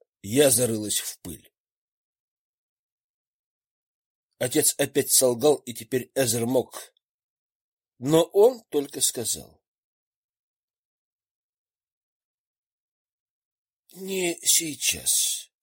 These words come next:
а моя. Не бойся. Ты мой единственный козырь, и я буду терпелив».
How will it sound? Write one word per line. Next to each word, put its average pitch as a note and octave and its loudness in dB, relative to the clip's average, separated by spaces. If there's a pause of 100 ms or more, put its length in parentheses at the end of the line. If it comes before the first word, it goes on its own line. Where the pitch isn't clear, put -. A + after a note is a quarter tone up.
(140)
а A2+ -14
моя. - -18 (960)
Не E3+ -8
бойся. - -8 (1600)
Ты D3 -8
мой A#2 -6 (360)
единственный D3+ -8
козырь, A2 -8 (1400)
и E3+ -12
я D3 -8
буду C#3+ -20
терпелив». G#2 -16